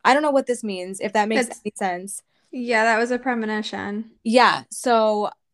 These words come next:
Speaker 1: I'm like, "What the fuck? Why am I having this dream?" So I wake up, and as I wake up, the exact apartment number that we wanted got posted. That was the only one that got posted.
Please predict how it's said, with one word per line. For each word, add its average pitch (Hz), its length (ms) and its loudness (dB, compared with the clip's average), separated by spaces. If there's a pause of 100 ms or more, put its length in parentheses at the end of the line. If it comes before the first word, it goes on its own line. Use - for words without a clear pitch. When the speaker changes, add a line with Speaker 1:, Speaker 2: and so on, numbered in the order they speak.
Speaker 1:
I'm 226 120 -2
like, 220 240 -4
"What 226 200 -6
the 294 60 -8
fuck? 226 300 -6
Why 233 120 0
am 262 100 -4
I 269 60 0
having 254 280 -2
this 226 160 -6
dream?" 196 280 -6
So 208 140 -6
I 208 100 0
wake 202 360 -2
up, 208 280 0
and 220 160 -4 (200)
as 202 320 2
I 302 120 -4
wake 254 260 -4
up, 196 240 -6 (420)
the 214 260 -10 (220)
exact 220 580 -2
apartment 233 580 -8
number 262 560 0
that 220 280 0
we 214 140 -4
wanted 202 720 -2 (320)
got 208 260 2
posted. 180 580 -8 (220)
That 214 180 6
was 226 160 4
the 220 140 -2
only 220 260 -2
one 202 180 -2
that 185 120 -6
got - 200 -10
posted. - 480 -8